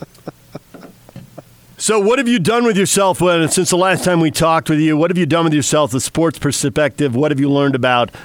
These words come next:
the Jazz, the N B A? You've been digging into the numbers, watching film, breaking it down. You just put it up on a shelf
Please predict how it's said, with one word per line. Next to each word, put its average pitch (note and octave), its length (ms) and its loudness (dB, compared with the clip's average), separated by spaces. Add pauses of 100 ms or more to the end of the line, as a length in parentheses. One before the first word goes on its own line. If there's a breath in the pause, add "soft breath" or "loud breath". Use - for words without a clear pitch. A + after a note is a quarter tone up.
(100)
the - 80 -6
Jazz, D3+ 560 0
the B2+ 180 0
N D3+ 140 2
B C#3 200 0
A? C#3+ 140 2
You've B2+ 160 0
been A#2 160 0
digging C#3 240 0
into C#3 200 0
the B2 80 -2
numbers, C3 440 0
watching B2+ 420 0
film, C3 320 0
breaking B2+ 280 0
it A#2 80 -4
down. B2+ 260 0
You B2 60 -2
just C3 160 -4
put - 140 -2
it F#3+ 40 2
up F#3 120 -2
on D#3+ 80 0
a C#3 40 -2
shelf E3 400 -2